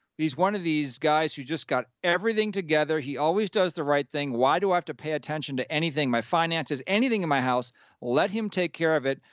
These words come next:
I'll just worry about what I'm eating." I mean, that, that's a lot of trust he's putting in this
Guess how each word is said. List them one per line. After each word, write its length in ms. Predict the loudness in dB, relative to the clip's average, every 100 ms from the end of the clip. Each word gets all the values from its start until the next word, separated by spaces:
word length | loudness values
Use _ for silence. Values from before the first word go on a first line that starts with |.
| _
I'll 120 | 0 0
just 200 | 0 0
worry 160 | 0
about 200 | 2 0
what 140 | 2 2
I'm 140 | 0
eating." 280 | -2 -4 -8
I 40 | -2
mean, 100 | 0
that, 140 | 2
that's 220 | 2 0
a 80 | 0
lot 240 | 2 2
of 100 | 0
trust 540 | -4 -2 0 0 -2 -10
he's 140 | -12
putting 320 | -8 -6 -2
in 160 | -2 0
this 260 | 0 0